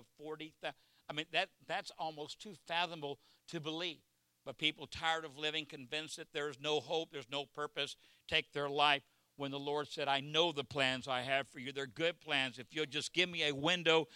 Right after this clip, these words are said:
to work in your life, I'll turn things around for you. I'll bring it back the way it's supposed to be, and I'll prophesy over you. Then I'll watch over that prophecy to make sure it takes place." I had another passage of Scripture here that is usually shared,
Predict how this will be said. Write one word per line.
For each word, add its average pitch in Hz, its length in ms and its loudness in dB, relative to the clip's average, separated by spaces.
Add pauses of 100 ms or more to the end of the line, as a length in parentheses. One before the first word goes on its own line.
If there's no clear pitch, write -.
(200)
to 165 100 -6
work 151 320 2
in 156 100 -4
your 151 160 -2
life, 160 320 8
I'll 135 220 2
turn 185 320 -8
things 165 320 -8
around 156 420 0
for 165 80 -8
you. 160 400 -6 (220)
I'll 143 120 2
bring 165 260 -2
it 156 120 -8
back 160 200 2
the 160 100 -4
way 151 160 2
it's 160 120 -4
supposed 170 340 -6
to 151 60 -14
be, 156 360 0 (240)
and 139 100 -4
I'll 143 140 0
prophesy 175 640 0
over 165 200 -4
you. 160 140 -8
Then 156 160 0
I'll 151 300 4
watch 151 360 0
over 165 200 -8
that 156 200 -4
prophecy 160 520 -2 (240)
to 143 80 -6
make 147 200 0
sure 139 260 -2
it 139 140 -8
takes 135 240 -6
place." 123 440 -6 (420)
I 151 80 0
had 160 140 2
another 151 300 2
passage 147 460 0
of 131 60 -10
Scripture 156 400 -6
here 143 280 -2 (360)
that 170 160 4
is 127 220 -4
usually 175 400 -4
shared, 143 420 0